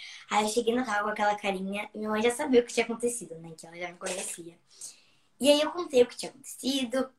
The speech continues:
que eu tava muito triste. Aí ela disse assim, ó, "Beto, então por que a gente não pega isso e faz alguma coisa legal,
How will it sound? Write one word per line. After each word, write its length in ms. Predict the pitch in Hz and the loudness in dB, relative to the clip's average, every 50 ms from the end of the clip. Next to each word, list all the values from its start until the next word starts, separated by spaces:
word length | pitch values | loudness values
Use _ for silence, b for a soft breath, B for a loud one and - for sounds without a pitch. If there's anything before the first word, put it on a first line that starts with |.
| _ _ | _ _
que 100 | - - | -12 -12
eu 60 | 190 190 | -8 -6
tava 260 | 180 175 175 175 175 | -6 -4 -4 -6 -6
muito 240 | 170 165 - - - _ | -10 -12 -16 -18 -18 _
triste. 800 | - 160 165 175 190 220 240 240 233 - - - 240 233 233 - - b b b b b b b b b b b b _ | -12 -8 -4 -2 -2 0 0 -2 -2 -6 -2 -2 -2 -2 -2 -6 -16 b b b b b b b b b b b b _
Aí 120 | - - 294 | 8 10 10
ela 100 | 302 302 | 10 10
disse 220 | 294 285 - - | 6 0 -4 -2
assim, 120 | 226 196 180 | -2 -2 -2
ó, 60 | - - _ _ _ _ _ _ | -4 -10 _ _ _ _ _ _
"Beto, 440 | 226 240 233 208 196 - - 214 226 | 2 2 2 2 0 -4 -8 -10 -2
então 180 | 233 269 277 | -2 -2 -2
por 100 | - 294 | -2 -8
que 80 | - 320 | -6 -4
a 40 | 339 | -4
gente 120 | 339 - | -4 -6
não 120 | - - - | -10 -14 -2
pega 320 | - 277 233 233 226 240 233 | 2 2 4 6 6 4 4
isso 300 | 214 214 214 196 - 233 | 2 0 -8 -12 -12 -8
e 40 | |
faz 200 | - - 226 226 | -2 -2 0 0
alguma 280 | 233 226 214 220 226 220 | 0 -4 -4 -4 -6 -6
coisa 640 | - - 226 220 214 220 214 202 226 220 214 214 - - | -6 -6 -4 -2 -2 -2 -4 -2 -2 0 0 0 -2 -4
legal, 640 | - 254 294 302 269 233 208 220 185 - - - | 2 2 4 4 2 2 4 4 4 4 2 -2